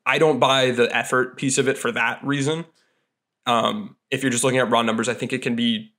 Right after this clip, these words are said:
harder to discern where and when and how and why guys fall off. But with the, the data that's adjusting for the degree of difficulty, he just, he just doesn't look good the past three years. If the perimeter defense has fallen off, y-,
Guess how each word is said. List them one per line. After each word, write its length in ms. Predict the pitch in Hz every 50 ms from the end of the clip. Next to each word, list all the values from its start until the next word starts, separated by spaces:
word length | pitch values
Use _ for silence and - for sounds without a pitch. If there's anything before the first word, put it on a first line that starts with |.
| _ _ _ _ _ -
harder 320 | - - 143 131 123 123 123
to 300 | - - 135 123 117 113
discern 800 | 110 - - 117 - - 123 123 120 117 117 117 113 117 - - _ _ _ _ _ -
where 500 | - 120 123 123 120 123 120 117 117 117
and 160 | 117 113 117
when 220 | 120 117 117 113 113
and 180 | 113 117 113
how 320 | - - 120 123 120 113 117
and 100 | 113 113
why 240 | 120 117 113 113 113
guys 240 | 110 117 120 117
fall 240 | - - 120 117 113
off. 380 | 117 117 117 123 131 131 - -
But 320 | 131 120 110 107 107 107 - - - _ _ _ _ _ _ _ _ _ _ _ _ _ _ - 90 - -
with 320 | 131 135 135 143 139 139 -
the, 520 | 139 131 131 123 117 113 113 110 110 107 110
the 120 | 127 120
data 280 | 117 127 123 127 123 120
that's 180 | 117 113 -
adjusting 360 | 123 117 117 117 113 - 123
for 100 | 117 -
the 80 | 120 117
degree 280 | 113 113 117 120 120 117
of 80 | 113
difficulty, 460 | 131 131 127 - - 123 120 - 123
he 80 | 120 131
just, 220 | 120 123 - - -
he 100 | 131 135
just 180 | 127 123 -
doesn't 240 | - 120 113 - 110
look 180 | 107 107 - -
good 140 | - 110 -
the 60 | -
past 280 | - - - - -
three 140 | - - 50
years. 400 | 50 50 - - - - - _ _ _ _ _ _ _ _
If 140 | - 120 -
the 80 | 135
perimeter 340 | - - 131 123 127 135 139
defense 320 | 135 135 135 143 131 120 -
has 260 | - 110 110 123 -
fallen 220 | - 139 143 147
off, 260 | 156 160 160 160 - -
y-, 200 | 120 117 107